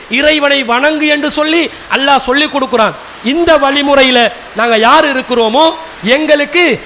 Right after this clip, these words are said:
இந்த விமர்சனங்களால எந்த கேடும் என்ன செய்யாது, வராது. அதனால இந்த எல்லா விதங்களிலும் சோதிக்கப்படக்கூடிய மக்கள் அல்லாஹ்வுடைய மார்க்கத்தை சரியாக புரிந்து சரியான முறையில் பொறுமை செய்து இந்த சோதனைகளை சகித்து கொள்ள வேண்டும்.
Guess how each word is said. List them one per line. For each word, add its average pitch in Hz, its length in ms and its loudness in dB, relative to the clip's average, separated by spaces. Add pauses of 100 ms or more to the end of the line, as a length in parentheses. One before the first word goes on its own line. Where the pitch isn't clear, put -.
இந்த 247 140 2
விமர்சனங்களால 294 880 2
எந்த 269 260 0
கேடும் 277 320 0
என்ன 262 120 -2
செய்யாது, 220 480 0 (400)
வராது. 214 400 2 (680)
அதனால 254 600 2 (280)
இந்த 254 240 0
எல்லா 320 460 2
விதங்களிலும் 285 640 0
சோதிக்கப்படக்கூடிய 269 920 -2
மக்கள் 294 440 0 (340)
அல்லாஹ்வுடைய 285 580 2
மார்க்கத்தை 285 640 0
சரியாக 247 520 2
புரிந்து 311 560 0 (260)
சரியான 302 580 2
முறையில் 294 380 0
பொறுமை 302 400 0
செய்து 262 460 -2 (180)
இந்த 226 140 -2
சோதனைகளை 285 760 0
சகித்து 269 340 -2
கொள்ள 269 220 2
வேண்டும். 277 360 0